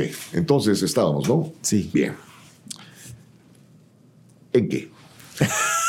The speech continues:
Speaker 2: <laughs> En que te tienes que reunir de un equipo de profesionales cuando crees en ti.
Speaker 1: Yo soy soñador.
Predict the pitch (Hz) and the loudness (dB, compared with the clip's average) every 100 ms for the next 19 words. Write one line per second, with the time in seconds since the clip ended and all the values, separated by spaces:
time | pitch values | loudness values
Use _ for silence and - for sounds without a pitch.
0 | 1077 - 156 165 160 165 - 120 143 165 | 0 0 2 2 2 0 0 2 2 4
1 | 165 185 185 190 202 202 175 160 165 170 | 4 6 6 6 6 6 6 8 8 8
2 | 180 165 156 160 135 120 131 147 202 220 | 6 6 4 6 6 4 4 4 6 4
3 | - 131 123 147 151 156 147 220 98 87 | 4 4 6 4 4 4 6 6 6 4
4 | 92 78 65 62 58 | 2 2 0 -2 -4